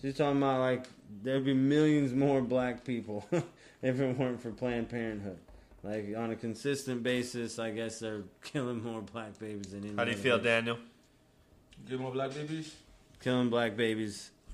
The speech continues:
Speaker 3: Mm.
Speaker 1: Abort-, and, like, uh,
Speaker 2: Mm.
Speaker 1: <laughs> like, are you, how do you feel about abort-, abortion?
Speaker 3: Um, you know,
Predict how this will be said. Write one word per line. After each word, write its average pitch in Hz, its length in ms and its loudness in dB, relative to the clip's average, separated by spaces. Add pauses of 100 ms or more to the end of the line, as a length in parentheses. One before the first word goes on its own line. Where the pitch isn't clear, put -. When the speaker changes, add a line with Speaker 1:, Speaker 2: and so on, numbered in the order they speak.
(680)
Speaker 3:
Mm. 104 500 -14
Speaker 1:
Abort-, 117 480 2
and, 107 240 -8
like, 113 260 -6
uh, 107 420 2
Speaker 2:
Mm. 104 280 -6 (640)
Speaker 1:
<laughs> - 80 -4 (1080)
like, 139 180 4
are 147 60 6
you, 151 180 6
how 160 160 6
do 165 60 6
you 151 60 4
feel 147 220 6
about 139 260 6
abort-, 135 380 2 (120)
abortion? 143 460 -2 (960)
Speaker 3:
Um, 190 320 0 (1300)
you 127 80 -14
know, 139 220 -6